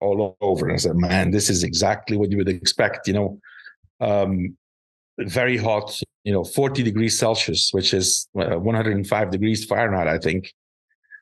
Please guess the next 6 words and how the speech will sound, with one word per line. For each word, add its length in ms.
Um, 340
in 180
that 280
part 220
of 160
France, 800